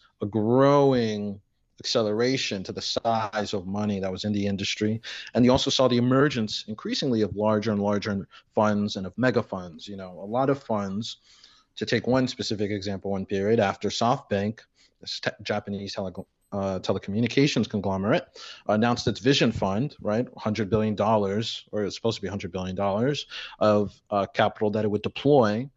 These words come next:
and invest in the tech sector. A lot of, a lot of other places started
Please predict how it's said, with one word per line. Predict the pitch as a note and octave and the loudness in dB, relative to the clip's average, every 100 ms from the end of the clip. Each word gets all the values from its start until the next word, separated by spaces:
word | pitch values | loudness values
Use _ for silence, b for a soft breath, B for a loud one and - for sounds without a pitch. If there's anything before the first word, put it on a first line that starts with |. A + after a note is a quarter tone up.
| _ - | _ -6
and | G#2 | -4
invest | F#2+ F#2 A#2+ A#2+ - | -4 -2 -2 -2 -8
in | G2+ | -10
the | G2 | -4
tech | D#3+ F#3 | -4 -4
sector. | - F#2 - G#2+ C3+ _ _ | -6 -8 -8 -10 -10 _ _
A | C3 | -4
lot | D#3 | 4
of, | D#3 C#3 - b b - | 4 4 -8 b b -8
a | |
lot | - | -8
of | D3 | -2
other | D3+ D3+ D3 | 0 2 0
places | C#3+ C3+ C3 A#2+ - | 2 0 0 -4 -6
started | - A2+ A2 | 0 0 0